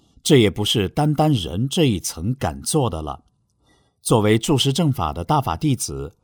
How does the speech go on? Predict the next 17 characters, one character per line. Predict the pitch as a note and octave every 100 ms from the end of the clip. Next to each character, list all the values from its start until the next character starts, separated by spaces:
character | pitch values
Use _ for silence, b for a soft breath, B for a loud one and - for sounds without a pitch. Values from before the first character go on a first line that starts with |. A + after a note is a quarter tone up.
| _ _
作 | - D3+
为 | F#2 F#2+
未 | C#3 E3+ C3
来 | G2 C3+
宇 | F#2 D2
宙 | E3 C#3
的 | D#2+ D#2
正 | E3+ F#2+
神， | - C#2+ D#2+ G2+ _ _ _ -
我 | G#2+
们 | G#2 A2+
不 | C3 A#2+
能 | A2
模 | A2+ G2
棱 | C3 B2
两 | G#2+ A2 D3+
可， | - D2 B1+